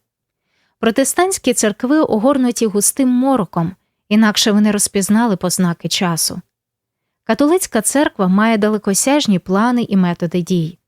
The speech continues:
Вона використовує всілякі засоби, готуючись до жорстокої та рішучої боротьби за розширення свого впливу і зміцнення влади, щоб відновити своє панування над світом,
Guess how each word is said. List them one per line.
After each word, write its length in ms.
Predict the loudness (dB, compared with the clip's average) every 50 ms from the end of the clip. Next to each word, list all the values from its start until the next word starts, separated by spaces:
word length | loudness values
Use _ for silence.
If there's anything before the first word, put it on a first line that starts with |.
| _ _ _ _ _ _ _ _ -4 0
Вона 180 | 2 2 4
використовує 680 | 2 0 0 0 0 0 0 0 0 0 0 2 2 0
всілякі 560 | 0 0 0 0 2 2 0 0 0 0 -2
засоби, 580 | 0 0 0 0 0 0 -2 -2 -2 -2 0 0
готуючись 680 | 0 0 -2 0 0 0 2 2 0 0 0 -2 -2 0
до 140 | -2 -2
жорстокої 800 | 0 0 -2 -2 -4 -4 -2 0 -2 -2 0 -2 0 0 0 -2
та 160 | 0 -2 -2
рішучої 560 | 0 0 -2 0 0 0 0 0 0 0 0
боротьби 580 | 0 0 0 0 0 -2 0 0 0 0 -2 -4 _ _ _ _ _ -6
за 160 | -2 0 0 0
розширення 560 | 0 0 0 2 2 2 2 2 2 0 0
свого 320 | -2 -2 -2 -2 -2 -2
впливу 480 | -4 _ -2 0 2 2 2 0 -2 -2 _ _ _ _ -4
і 80 | -2
зміцнення 580 | 0 2 2 2 2 0 0 0 2 2 2 0
влади, 500 | 0 0 0 0 0 0 -2 -4 -6 -8 _ _ _ _ _ _ _
щоб 240 | -6 -2 0 0 0
відновити 580 | 0 0 0 2 2 2 2 0 0 0 -2 -4
своє 300 | -2 0 0 0 0 0
панування 520 | 0 0 0 0 0 0 0 0 0 0
над 160 | -2 -4 -4
світом, 520 | -6 -4 -2 0 -2 0 0 -2 -2 -2